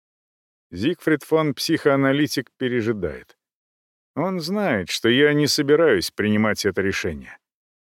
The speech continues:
Он просто дает мне время самому это понять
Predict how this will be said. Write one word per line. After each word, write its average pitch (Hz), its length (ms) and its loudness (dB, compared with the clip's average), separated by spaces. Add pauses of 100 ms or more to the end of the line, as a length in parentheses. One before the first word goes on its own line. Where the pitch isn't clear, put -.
(200)
Он 127 200 -6
просто 135 380 0
дает 123 360 4
мне 127 220 4
время 117 420 2
самому 135 600 2
это 98 240 0
понять 143 580 -2